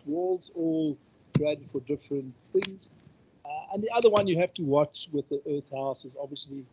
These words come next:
not to get too dark inside. Uh, the standard thing of, of using a lot of white is a bit more challenging with earth. What I tend to do in my designs is use white ceilings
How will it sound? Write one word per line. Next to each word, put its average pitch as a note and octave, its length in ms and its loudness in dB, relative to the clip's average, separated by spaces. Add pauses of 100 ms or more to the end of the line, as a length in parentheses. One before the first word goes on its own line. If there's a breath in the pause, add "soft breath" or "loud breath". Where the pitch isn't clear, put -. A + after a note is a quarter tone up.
(380)
not C#3+ 160 -6
to C#3 80 -12
get C#3 200 -6
too D3+ 140 -2
dark C#3 380 0
inside. C3 480 -10 (1600)
Uh, C#3 80 -12
the C3+ 60 -18
standard D#3+ 400 -8
thing D3 220 -4
of, A#2+ 80 -8 (120)
of C3 140 -10
using D3 280 -6
a - 20 -10
lot C3+ 180 -6
of C3 100 -14
white E3 440 -4
is C3 120 -14
a C3 40 -18
bit C#3+ 240 -8
more C#3 80 -20 (580)
challenging E3 480 -2
with D3 140 0 (120)
earth. F#3+ 260 2 (580)
What F3+ 200 8
I F3 80 6
tend F3 240 2
to D#3+ 80 2
do D#3 120 4
in D3+ 80 -2
my C#3+ 120 0
designs C#3+ 500 -4
is B2+ 140 -8
use C#3 200 -4
white C3+ 280 -4
ceilings D#3+ 800 -8